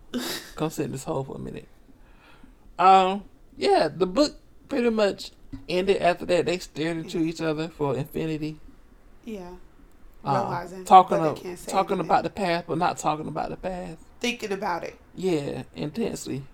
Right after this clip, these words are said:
Speaker 2: thinking about this
Speaker 1: Telepathy.
Speaker 2: whole journey. Yeah.
Speaker 1: The wildest part to me was when the crab was on the ship, right?
Speaker 2: Uh-huh.
Speaker 1: A solar flare hit, and then the sun went out, and everybody, like, fucking froze to death.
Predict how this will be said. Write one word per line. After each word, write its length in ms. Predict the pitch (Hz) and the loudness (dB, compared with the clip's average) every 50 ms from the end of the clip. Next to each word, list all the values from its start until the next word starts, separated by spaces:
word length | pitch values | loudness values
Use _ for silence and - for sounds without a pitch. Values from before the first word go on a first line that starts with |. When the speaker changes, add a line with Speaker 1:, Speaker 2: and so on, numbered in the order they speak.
| - - | -12 -6
Speaker 2:
thinking 280 | 156 151 143 143 - - | -6 -6 -6 -6 -8 -8
about 280 | 156 156 123 - - - | -6 -6 -6 -6 -6 -6
this 180 | - 135 135 - | -8 -8 -8 -10
Speaker 1:
Telepathy. 560 | - - 233 233 226 214 214 - 190 - - | -8 -4 -2 2 2 2 0 0 -10 -6 -4
Speaker 2:
whole 180 | 143 143 139 | -2 -2 -2
journey. 400 | 139 - 135 131 - - - 135 135 - - - - - - - | -4 -6 -8 -8 -8 -10 -12 -14 -14 -16 -20 -20 -20 -20 -20 -12
Yeah. 440 | - 143 151 147 117 80 - - - - - - - - - - | -6 -4 -2 -2 -2 -4 -6 -10 -12 -16 -18 -20 -20 -18 -6 -2
Speaker 1:
The 80 | 226 233 | 2 4
wildest 380 | 240 254 311 339 359 339 - | 4 4 4 2 0 -4 0
part 280 | - 262 240 - - - | 2 2 2 2 0 -6
to 80 | - 226 | -8 -8
me 220 | 196 208 214 220 | -6 -6 -8 -4
was 260 | 220 220 214 208 185 | -4 -4 -4 -4 -4
when 140 | 190 208 202 185 | -6 -8 -6 -4
the 120 | 180 175 | -6 -6
crab 520 | - - 208 202 208 208 220 226 226 220 - | -4 -4 -2 -2 0 0 -2 -2 -4 -6 -8
was 120 | 196 165 | -10 -8
on 160 | 196 185 185 | -6 -6 -6
the 100 | 175 180 | -6 -8
ship, 340 | 170 - - - 208 - - - | -8 -8 -6 -6 -6 -8 -8 -10
right? 340 | 175 180 185 196 220 - - - - - - | -10 -8 -8 -8 -10 -12 -16 -20 -20 -16 -12
Speaker 2:
Uh-huh. 280 | 156 131 135 135 - 139 - - | -12 -10 -8 -8 -10 -8 -4 -2
Speaker 1:
A 100 | 202 208 | -2 -2
solar 440 | - - - 214 220 240 254 247 247 | -2 0 2 2 4 4 2 0 0
flare 380 | - - 208 202 196 214 226 | -2 -4 -2 -2 0 0 -2
hit, 400 | 233 226 240 233 240 247 - - | -2 0 -2 -2 -2 -2 -6 -6
and 140 | - 208 196 | -8 -6 -6
then 100 | 208 202 | -6 -4
the 120 | 190 190 | -4 -6
sun 280 | 196 - 214 202 208 214 | -4 -4 -4 -4 -4 -2
went 140 | 220 226 220 | -2 -2 0
out, 240 | 214 220 - - 190 | 0 0 -2 -2 -4
and 80 | 180 | -6
everybody, 380 | - 185 202 208 196 208 202 202 | -4 -4 -4 -2 -2 0 0 0
like, 160 | 202 190 190 - | 0 -2 -4 -4
fucking 280 | - 196 196 196 175 | -6 -8 -6 -6 -10
froze 280 | 170 - 175 180 196 185 | -4 -4 -4 -4 -2 -4
to 60 | 226 208 | -6 -4
death. 260 | 220 220 226 240 | -4 -4 -6 -6